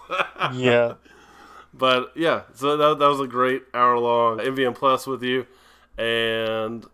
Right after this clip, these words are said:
Speaker 1: I guess now we're gonna get into our awards. Faye, who, I
Speaker 2: Mm.
Speaker 1: know you said there's no characters. <laughs> I, I'm being
Speaker 2: <laughs>
Speaker 1: facetious, but who, who was your, who was your most compelling character here?
Speaker 2: Uh, if I had to give it,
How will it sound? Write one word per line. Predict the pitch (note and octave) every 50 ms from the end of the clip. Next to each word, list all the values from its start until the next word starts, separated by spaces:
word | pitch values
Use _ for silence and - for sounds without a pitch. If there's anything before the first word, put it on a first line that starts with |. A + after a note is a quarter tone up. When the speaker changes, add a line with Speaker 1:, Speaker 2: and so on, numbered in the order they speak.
| _ - - _ _ _ _ _ _ _ _ _ -
Speaker 1:
I | G2+
guess | G#2 A2+ A2 G#2
now | A#2 A#2 A2+ A2+ A#2
we're | A#2 A#2+
gonna | A#2 A#2+ A#2+
get | A#2+ C3 B2
into | B2+ C3 C3 C#3+ D3
our | C3+ C3+ C3+
awards. | C3 B2+ D3 F#3 A3 F#3+ B2+ G2 - - - - - _ _ - _ - - _ _ _ _
Faye, | - - A#2+ A#2 B2 C3+ B2+ G#2 F2 D#2+ - _ _ _ _ _ _ _ _ _ - - - _ _ _ _ _ _ _
who, | - C3+
I | C3+ B2+ B2+ C#3
Speaker 2:
Mm. | C3
Speaker 1:
know | C3+
you | C#3 C#3
said | C#3 - D#3 C#3
there's | C3 B2+ A#2+ B2+
no | B2+ A#2+
characters. | - - B2 A#2 A2+ - G#2+ G#2+ G#2+ - - - - _ - - - - - -
<laughs> | - - - - - - - - _
I, | A2+ A2 A2+ - - - - A#3 B3+
I'm | - A2+ A3+ B3
being | - G#2+ G#2+ A2+ A#2
Speaker 2:
<laughs> |
Speaker 1:
facetious, | A#2+ B2+ - A#2 A2+ A2 G2+ G#2+ A2 A2 -
but | - C3 A#2+ A#2+ A#2+ A#2 - - - - - - - - _ _
who, | E3+ F3+
who | F3 D#3 D#3+ E3 E3+
was | F3 F3 D#3+
your, | D3+ D3+ D#3 D#3 - - - -
who | D#3 E3 E3+
was | F3+ E3+
your | D#3+ D#3+
most | D3+ D3 D3+ C#3+ -
compelling | - D3 C3 - C3+ B2 A#2+ A2+ A2
character | G2 A#2 A2 G#2 G2+ F#2 - F#2 F2+
here? | F2+ F2 F2 F2+ _ - - - - - - - - _ _ _ - _ _ - - -
Speaker 2:
Uh, | F#3 G#3
if | G#3 G#3
I | F4 G4+ G4
had | B3 D4 F4+ G4+ _ - -
to | F3 C#3
give | B2+ A#2+ - - C#3+ C#3+ D3 C#3 C#3
it, | C#3 C#3